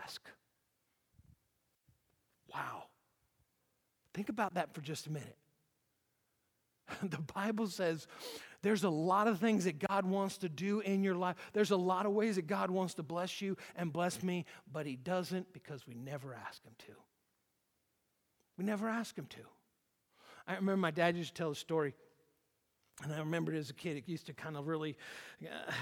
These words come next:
I don't know, it would get me really uptight when he'd tell this story. He would say, "You know what? One day we're all gonna be in heaven,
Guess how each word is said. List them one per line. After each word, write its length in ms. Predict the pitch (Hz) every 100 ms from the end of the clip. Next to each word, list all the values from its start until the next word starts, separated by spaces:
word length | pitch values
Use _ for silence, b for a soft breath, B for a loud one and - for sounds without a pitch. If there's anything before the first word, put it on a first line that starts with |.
| 180 180
I 60 |
don't 140 | 160 147
know, 140 | 139
it 100 | 139
would 140 | 151 143
get 140 | 156
me 100 | 156
really 240 | 147 147
uptight 400 | 139 - 147 110 -
when 100 | 151
he'd 100 | 131
tell 160 | 160 143
this 160 | 151
story. 320 | - 165 151 - B B
He 100 | 175
would 100 | 160
say, 160 | 165
"You 140 | 156 180
know 140 | 208
what? 180 | 208 185
One 180 | 190 214
day 200 | 196 180
we're 180 | 165
all 160 | 151 185
gonna 200 | 190 190
be 140 | 175
in 80 | 180
heaven, 460 | 156 143 131 170